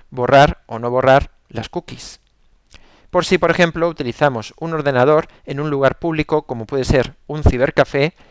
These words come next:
donde nos interesa, no interesa que permanezcan nuestras cookies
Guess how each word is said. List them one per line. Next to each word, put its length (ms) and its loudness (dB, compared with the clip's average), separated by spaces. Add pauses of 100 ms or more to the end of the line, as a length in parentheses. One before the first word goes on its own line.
(240)
donde 260 -4
nos 180 -8
interesa, 540 2 (480)
no 260 -10
interesa 460 4
que 140 0
permanezcan 560 -4
nuestras 280 -10
cookies 440 -6